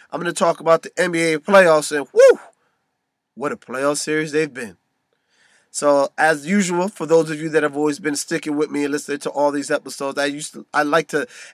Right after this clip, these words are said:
each, end each and every episode with a positive quote. Today's quote is, "Love yourself first, because that's who you'll spend up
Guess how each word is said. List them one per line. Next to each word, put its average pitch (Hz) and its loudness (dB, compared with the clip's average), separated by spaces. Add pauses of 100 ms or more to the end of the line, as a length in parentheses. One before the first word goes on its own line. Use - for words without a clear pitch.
each, 180 -2 (340)
end 175 4 (160)
each 170 -6
and 147 -2
every 156 0
episode 131 -4 (240)
with 135 -12
a 123 -8
positive 123 -6
quote. 135 -8 (880)
Today's 220 2
quote 175 0
is, 139 -4 (800)
"Love 202 4
yourself 220 4
first, - -2 (920)
because 147 -8
that's 160 2
who 196 -6
you'll 185 -4
spend 180 -4
up 165 0